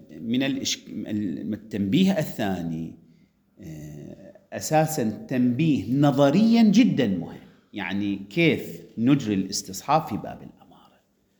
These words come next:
وإن كان عمليًا الكل يقبل، عمليًا الكل يقبل، لأنه إذا رجعنا، رجع الفقيه إلى وجدانه سيجد من الأمور الواضحة جدًا جريان الاستصحاب في باب الأمارات.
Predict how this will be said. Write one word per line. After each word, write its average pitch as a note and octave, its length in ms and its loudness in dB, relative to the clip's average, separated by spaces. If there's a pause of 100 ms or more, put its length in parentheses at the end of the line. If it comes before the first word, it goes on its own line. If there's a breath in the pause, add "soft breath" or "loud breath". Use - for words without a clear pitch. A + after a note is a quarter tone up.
(360 soft breath)
وإن A#3+ 260 6
كان G#3 280 4
عمليًا F#3 760 6
الكل G#3+ 340 4
يقبل، D#3 540 0 (680)
عمليًا C3 920 0
الكل C#3+ 380 -2
يقبل، F#2+ 440 -2 (580 soft breath)
لأنه D#3 600 4
إذا B2 280 2
رجعنا، C3 680 0
رجع D3 320 0
الفقيه C3+ 540 -2
إلى C3+ 300 2
وجدانه D3 680 2
سيجد E3+ 600 2
من D3 120 4
الأمور E3 540 2
الواضحة F#3+ 680 2
جدًا G#3 680 2 (220 loud breath)
جريان C#3+ 500 2
الاستصحاب A2+ 760 -4
في A2+ 160 -4
باب C3 260 2
الأمارات. - 720 -8